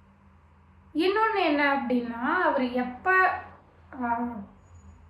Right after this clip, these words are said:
லெட்டர் கொடுத்தாலுமே கூட அந்த த்ரீ மந்த்ஸ் நோட்டீஸ் பீரியட்ல அவர் எப்ப வேணாலும் அதை வித்ட்ரா பண்ணிக்கலாம். "இல்ல, நான் வி ஆர் எஸ் வந்து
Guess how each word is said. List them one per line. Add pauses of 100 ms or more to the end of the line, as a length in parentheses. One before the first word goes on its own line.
(420)
லெட்டர்
கொடுத்தாலுமே
கூட
அந்த
த்ரீ (120)
மந்த்ஸ்
நோட்டீஸ்
பீரியட்ல (200)
அவர்
எப்ப
வேணாலும்
அதை
வித்ட்ரா
பண்ணிக்கலாம். (720)
"இல்ல,
நான்
வி
ஆர்
எஸ்
வந்து